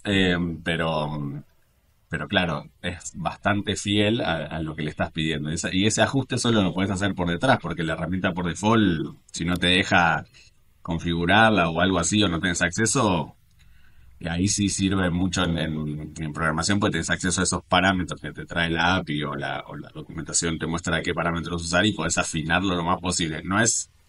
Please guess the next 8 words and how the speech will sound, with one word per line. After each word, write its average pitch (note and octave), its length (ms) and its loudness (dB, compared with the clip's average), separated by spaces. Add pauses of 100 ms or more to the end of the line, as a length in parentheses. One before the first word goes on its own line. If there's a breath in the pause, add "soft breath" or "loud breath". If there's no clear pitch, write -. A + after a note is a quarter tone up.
(520)
cien G2 300 2
por G2 140 2
cien, G2 440 2 (460)
pero F#2+ 240 2
es - 280 -4 (200)
muy E2 340 -2
cercano F#2+ 560 0
a, E2 140 2